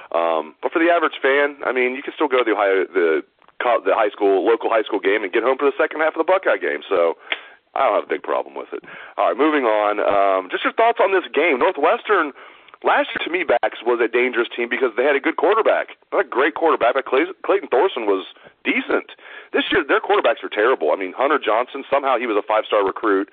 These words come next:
went to Clemson, um, then he, you know, transferred to Northwestern, and people, myself included, thought maybe this will be a good fit for him. Um, he's looked bad. Now they're playing this Aiden Smith, who fourth-year junior who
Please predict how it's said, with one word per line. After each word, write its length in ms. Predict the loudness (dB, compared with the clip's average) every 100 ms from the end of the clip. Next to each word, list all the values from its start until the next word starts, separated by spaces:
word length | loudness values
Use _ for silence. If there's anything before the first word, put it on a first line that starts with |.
| -14 -10 -6
went 80 | -6
to 80 | -2
Clemson, 560 | 0 0 0 -4 -4 -10 -18 -16 -4
um, 320 | 0 0 0
then 80 | -4
he, 160 | -4 -6
you 160 | -4
know, 0 |
transferred 320 | 0 0 0 2
to 80 |
Northwestern, 640 | 0 2 2 2 0 0 -2
and 240 | -8 -14 _ -12
people, 320 | -6 0 0
myself 320 | 0 -2 -2
included, 320 | -4 0 0
thought 240 | 2 0 2
maybe 240 | 0 0
this 80 | 0
will 160 | 0 0
be 80 |
a 0 |
good 160 | 0 -2
fit 240 | -2 -2
for 80 | -2 -2
him. 240 | -4 -8 -16 -20 -20 -4
Um, 320 | 0 0 0 -4
he's 400 | -4 0 0 0
looked 320 | -2 0 2
bad. 240 | 2 2
Now 160 | 0 0
they're 80 | 0
playing 240 | -2 -2
this 80 | -2 -2
Aiden 320 | -2 -2 -10 -8
Smith, 320 | -2 -2 0
who 240 | -2 -2 -4 -14 -20 -20 -20 _
fourth-year 340 | -2 -2 -2 -4
junior 480 | -2 -4 0 0 0
who 240 | -2